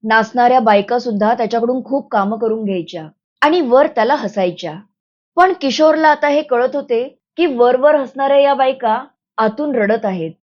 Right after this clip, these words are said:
त्यांचे दुःख बघून किशोर स्वतःचे दुःख विसरायचा. रात्रीच्या बारा नंतर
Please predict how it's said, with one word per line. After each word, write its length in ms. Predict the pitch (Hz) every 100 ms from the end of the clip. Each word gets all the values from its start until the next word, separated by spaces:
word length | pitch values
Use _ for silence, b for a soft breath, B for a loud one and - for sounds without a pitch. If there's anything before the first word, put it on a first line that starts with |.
| _ -
त्यांचे 400 | 247 233 220 277
दुःख 360 | 220 220 - 247
बघून 480 | 240 226 220 233 254 _ -
किशोर 300 | 262 311 311
स्वतःचे 460 | 294 233 247 247 277
दुःख 340 | 214 214 -
विसरायचा. 720 | 220 208 196 175 165 160 156 180 _ _ _ _ _ -
रात्रीच्या 520 | 220 214 214 247 277
बारा 340 | 240 208 202 226
नंतर 440 | 247 220 202 233